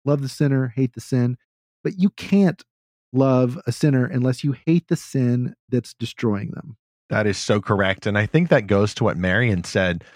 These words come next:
Speaker 2: in our last episode. Uh, she was talking, uh, a, a lot about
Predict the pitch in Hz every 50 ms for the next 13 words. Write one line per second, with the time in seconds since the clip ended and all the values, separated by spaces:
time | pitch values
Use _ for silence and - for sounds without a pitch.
0 | _ - _ _ _ _ _ _ - 135 123 117 113 110 101 95 107 110 - -
1 | 101 85 101 - - - 95 90 90 90 87 - - - 95 95 92 92 92 87
2 | - - - - - 117 123 113 95 - - 110 101 101 - - 104 98 95 95
3 | 90 90 90 87 - - 90 90 - - 90 90 90 92 98 95 90 82 87 90
4 | 87 90 87 - - -